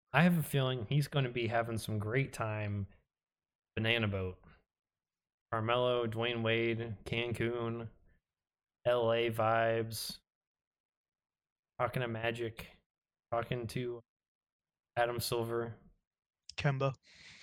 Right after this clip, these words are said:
Speaker 1: Kemba?
Speaker 2: Khris Middleton. He'll be, he'll be, uh,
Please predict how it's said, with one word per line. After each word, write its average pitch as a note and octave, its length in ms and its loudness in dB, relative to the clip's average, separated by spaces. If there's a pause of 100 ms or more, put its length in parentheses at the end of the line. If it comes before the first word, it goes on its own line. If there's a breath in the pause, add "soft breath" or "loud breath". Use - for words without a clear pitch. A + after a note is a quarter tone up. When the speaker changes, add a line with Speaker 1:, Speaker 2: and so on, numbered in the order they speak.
(2000 soft breath)
Speaker 1:
Kemba? D3 360 2
Speaker 2:
Khris - 300 -6
Middleton. C#3 440 4
He'll D3 120 8
be, C#3 240 4
he'll C#3 100 4
be, C3 260 4
uh, B2 240 4